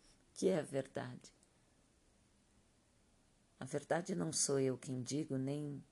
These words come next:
Jesus mesmo nessa, nessas escrituras.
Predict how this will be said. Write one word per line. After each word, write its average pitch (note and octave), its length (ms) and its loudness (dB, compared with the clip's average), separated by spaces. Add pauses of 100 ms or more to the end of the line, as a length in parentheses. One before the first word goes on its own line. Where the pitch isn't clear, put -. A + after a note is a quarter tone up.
(240)
Jesus C3+ 560 0
mesmo C3+ 520 -2 (680)
nessa, - 680 -4 (460)
nessas B2+ 440 -2
escrituras. C3 1000 -2